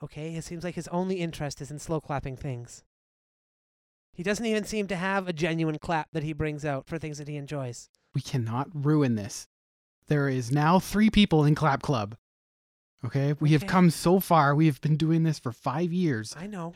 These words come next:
Speaker 2: This is the only guy who responded to our clap letter.
Speaker 1: I understand
Speaker 2: I'm
Speaker 1: that.
Speaker 2: saying there's gotta be something that he is enthusiastic about.
Speaker 1: Okay, maybe there is.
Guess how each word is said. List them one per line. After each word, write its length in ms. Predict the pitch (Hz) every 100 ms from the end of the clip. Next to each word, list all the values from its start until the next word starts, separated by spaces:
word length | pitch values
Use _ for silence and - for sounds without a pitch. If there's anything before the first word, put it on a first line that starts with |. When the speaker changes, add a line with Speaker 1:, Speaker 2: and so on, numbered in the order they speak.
| _
Speaker 2:
This 120 | - 160
is 80 |
the 120 | 165 -
only 240 | 180 185 185
guy 220 | 180 175
who 100 | 160
responded 440 | 156 - 156 151
to 120 | - 139
our 80 |
clap 260 | 139 160 135
letter. 260 | 117 98 -
Speaker 1:
I 180 | - 202
understand 460 | 240 233 - 202 180
Speaker 2:
I'm 60 |
Speaker 1:
that. 60 | 156
Speaker 2:
saying 340 | - 175 170 -
there's 220 | 170 147
gotta 260 | 202 175 165
be 100 | 156
something 440 | - 151 - 139
that 160 | 135 123
he 160 | 139
is 140 | 135 127
enthusiastic 920 | 131 170 156 135 131 123 - 117 107 -
about. 400 | 104 110 104 87 -
Speaker 1:
Okay, 300 | 170 139 120
maybe 260 | 151 156
there 200 | 151 131
is. 280 | 110 95 -